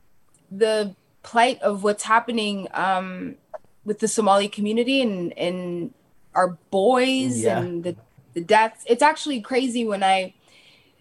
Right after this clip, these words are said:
Speaker 1: I started doing therapy and, um, I was talking to the therapist, I told her I, I lost probably almost twenty Somali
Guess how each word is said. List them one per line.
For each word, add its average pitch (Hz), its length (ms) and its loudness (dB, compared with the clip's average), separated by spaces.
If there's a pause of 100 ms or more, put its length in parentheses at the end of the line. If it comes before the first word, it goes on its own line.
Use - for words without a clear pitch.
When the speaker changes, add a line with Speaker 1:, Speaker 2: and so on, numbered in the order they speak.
(100)
Speaker 1:
I 240 60 2
started 247 340 4
doing 247 240 0
therapy 240 560 2
and, 180 320 -4 (160)
um, 185 560 -4 (240)
I 190 100 4
was 190 180 0
talking 220 380 0
to 208 120 -10
the 190 180 -12
therapist, 208 440 2
I 190 100 -2
told 214 260 -2
her 208 100 6 (320)
I, 156 80 -4
I 180 60 -6 (160)
lost 214 600 2 (260)
probably 247 640 2
almost 214 800 -4
twenty 247 800 0
Somali 214 840 2